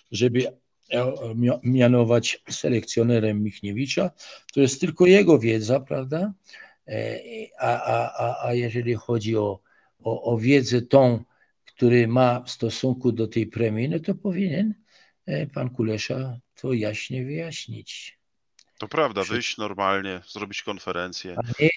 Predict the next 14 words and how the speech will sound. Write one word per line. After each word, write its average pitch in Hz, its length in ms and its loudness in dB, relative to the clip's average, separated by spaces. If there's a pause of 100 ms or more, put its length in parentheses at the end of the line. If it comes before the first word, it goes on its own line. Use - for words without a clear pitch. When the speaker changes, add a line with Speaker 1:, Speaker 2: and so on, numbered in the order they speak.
Speaker 1:
a 127 140 2
nie 156 360 4 (440)
ktoś - 360 6
pisze, 180 680 4 (340)
że 110 140 2
jest 127 240 6
wina 143 280 6
Michniewicza, 139 920 0
no 165 100 -4
ale, 156 420 -4 (840)
ale 113 180 -2
trzeba 135 280 6
się 127 160 -2
zapytać 139 720 4